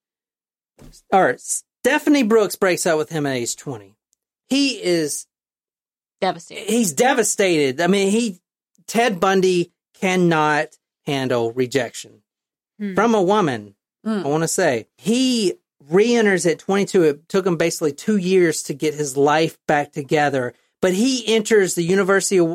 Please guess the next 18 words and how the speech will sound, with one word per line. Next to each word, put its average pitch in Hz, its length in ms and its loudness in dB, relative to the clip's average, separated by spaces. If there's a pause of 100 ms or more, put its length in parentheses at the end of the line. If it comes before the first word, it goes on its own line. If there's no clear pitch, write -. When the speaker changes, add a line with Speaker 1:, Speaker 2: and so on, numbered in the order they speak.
(100)
Speaker 1:
re-enters 180 560 2
the 151 80 -10
University 143 420 0
of 131 80 0
Washington 131 440 0
with 139 120 -2
a 127 80 -4
sense - 400 -2
of 127 180 -2
drive 175 460 2
and 143 140 -2
purpose, 175 420 -2
and 143 120 0
"I'm 170 160 2
gonna 143 280 -2 (180)
do 190 200 2
this," 185 360 0
and, 131 280 -10